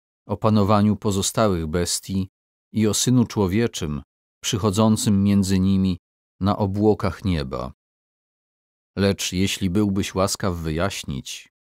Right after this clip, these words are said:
w jaki sposób te słowa miałyby się odnosić do poznania czasu dzielącego nas od przyjścia Zbawiciela, tak żeby bez żadnego wahania można było określić go w sposób jasny, to przyznam ci pośród wielkiego dziękczynienia,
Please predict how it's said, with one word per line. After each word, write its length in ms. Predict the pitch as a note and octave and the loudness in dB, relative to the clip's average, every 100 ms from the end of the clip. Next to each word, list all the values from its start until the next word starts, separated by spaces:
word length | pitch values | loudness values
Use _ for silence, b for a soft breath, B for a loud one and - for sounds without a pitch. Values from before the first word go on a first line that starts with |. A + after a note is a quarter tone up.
| _ D#2+ | _ -4
w 40 | |
jaki 260 | A2+ A#2 A2+ | -2 0 -4
sposób 540 | - B2 C3 A#2+ - | -2 -4 -2 -2 -4
te 140 | F2+ | -6
słowa 420 | - G2+ A2 G2 D#2+ | -6 0 0 2 0
miałyby 420 | F2+ G#2+ G2 F#2+ | 2 2 0 -2
się 160 | - | -2
odnosić 680 | E2+ D#2+ F#2+ G#2+ - - - - | -4 -2 0 0 -6 -8 -10 -8
do 160 | E2+ | -8
poznania 580 | - F#2 E2+ F#2+ G2+ E2 | -6 -6 0 2 2 -2
czasu 580 | - A#2 G#2+ - D2 C2+ _ _ _ _ E2 | -2 -2 -2 -4 -6 -14 _ _ _ _ -2
dzielącego 600 | G#2 G2+ F#2 - G#2+ G2 | 2 2 2 0 0 2
nas 240 | F#2 - | 0 -2
od 120 | E2+ | -10
przyjścia 460 | - A2 G#2 - E2+ | -6 -2 -2 -4 -8
Zbawiciela, 760 | F2 F2 D#2+ - A#2 F#2 C2+ B1 _ _ _ _ _ _ _ | -4 -4 -4 -4 -2 -2 -2 -6 _ _ _ _ _ _ _
tak 220 | - A#2+ B2 | 0 0 2
żeby 340 | B2+ A2+ A#2 | 0 2 2
bez 320 | G2+ G2+ - | 2 0 -2
żadnego 540 | E2+ F2 E2+ A2+ C3 G2+ | -4 -2 0 0 2 0
wahania 600 | F2+ - B2 G2 C2+ D2 _ _ _ _ | 0 0 0 0 -4 -8 _ _ _ _
można 320 | G#2 A2+ G#2+ G2+ | 0 2 4 4
było 280 | G#2+ A2 | 4 2
określić 640 | G#2+ - G#2+ G2+ G#2+ F#2 G2 | 2 0 -2 -2 -4 -4 0
go 180 | G#2+ | 0
w 80 | F#2+ | 0
sposób 500 | - G2 - F2 - _ | -4 -8 -6 -8 -10 _
jasny, 640 | D2+ D#2 - - F#2+ C3+ - _ _ _ _ _ _ | -2 -2 -2 -4 -2 -2 -4 _ _ _ _ _ _
to 80 | F#2+ | -8
przyznam 400 | - F#2+ D#2+ E2 | -4 -6 -2 -4
ci 180 | E2 E2 | -4 -8
pośród 380 | F2 E2+ F2+ D#2+ | -8 -8 -8 -6
wielkiego 460 | E2 D#2+ G2+ F#2 | -4 -4 -4 -2
dziękczynienia, 800 | E2+ E2 D#2 - F2 D#2+ E2 F#2+ | -2 -4 -6 -4 -2 -2 0 -2